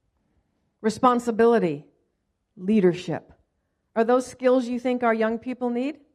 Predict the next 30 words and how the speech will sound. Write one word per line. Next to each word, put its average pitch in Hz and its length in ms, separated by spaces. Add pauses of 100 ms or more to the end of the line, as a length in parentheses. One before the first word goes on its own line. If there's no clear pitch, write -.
(920)
Are 214 140
they 202 140
skills 208 480
that 190 180
you 202 220
all 226 520 (460)
have 208 220
used 226 360
in 208 140
your 202 140
life 208 320
to 240 80
be 226 120
successful? 240 720 (960)
I 175 120
would 170 180
bet 170 200
so. 233 380 (880)
And 196 120
President 220 500
Jim 220 420 (460)
gets 202 180
a 226 40
s-, 220 340
a 202 100
play 247 240
science 180 460
ball. 147 400 (1900)
You're 208 240
welcome. 175 500